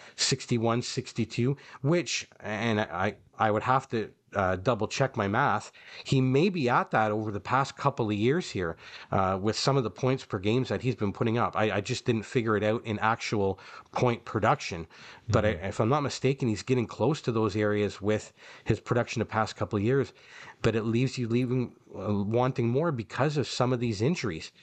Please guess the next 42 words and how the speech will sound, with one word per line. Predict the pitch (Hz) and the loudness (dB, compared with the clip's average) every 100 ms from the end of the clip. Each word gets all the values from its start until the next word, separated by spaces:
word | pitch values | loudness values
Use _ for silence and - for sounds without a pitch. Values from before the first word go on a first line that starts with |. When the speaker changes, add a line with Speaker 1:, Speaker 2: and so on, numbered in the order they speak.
| - - - 107 | -20 -20 2 4
Speaker 1:
I | |
mean, | 117 123 | 4 2
even | 135 139 | 2 0
this | 131 - 131 | 0 -2 -2
year, | 156 | 0
right, | 113 98 127 - | 2 0 -2 -4
he, | 113 107 | -4 -2
he's | 101 98 | -4 -8
currently | - - 160 131 123 | -4 -2 0 0 0
at | 113 | 2
a, | 101 98 | 2 0
uh, | 90 | -2
point | - 139 120 | -2 -2 -2
six | - 127 - | -4 -4 -2
six | 127 - - - | -4 -4 -12 -10
point | - 131 - | -2 0 -2
per | 107 | -2
game | 110 104 | 0 2
pace, | - 131 92 - _ _ - _ _ | 0 -2 -2 -8 _ _ -20 _ _
twenty | - 143 127 | -2 2 2
points | - 127 127 113 | 2 0 0 -2
in | |
thirty | 98 131 110 | -2 0 0
games. | 98 120 107 85 - _ - - - - | 2 2 2 -2 -10 _ -20 -20 -6 0
But | 101 | 0
again, | 98 123 151 90 - | 2 0 0 -2 -6
he's | 117 98 | -4 0
been | 120 131 | 2 2
injured. | 185 - 87 - _ _ - - | 0 -2 -6 -8 _ _ -20 -4
So | - 135 110 | 0 2 4
Speaker 2:
Yeah. | 98 92 - | 2 -2 -4
Speaker 1:
he's | 156 135 | -2 2
not, | 147 170 - | 4 4 2
he's | 127 131 | -6 -2
not | 156 190 - | 0 0 0
getting | 160 175 | 0 2
you | 160 | 0
the | 120 | 0
production | - 120 123 - 135 | -2 0 0 0 0
that | 127 98 | 0 -2
you | 101 | -6
want | 98 117 147 131 | -2 0 2 0